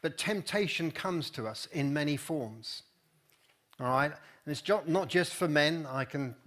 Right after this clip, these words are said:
share some stories how it's happened for ladies too. And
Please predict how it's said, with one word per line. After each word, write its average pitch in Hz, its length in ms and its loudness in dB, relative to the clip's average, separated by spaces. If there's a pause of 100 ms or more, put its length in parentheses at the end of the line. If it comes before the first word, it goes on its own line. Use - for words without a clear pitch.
(140)
share 147 260 0
some 135 160 -2
stories 139 400 0
how 139 220 -2
it's 135 100 -6
happened 139 320 -4
for - 80 -8
ladies 135 460 -2
too. 120 320 -10 (760)
And 127 400 -2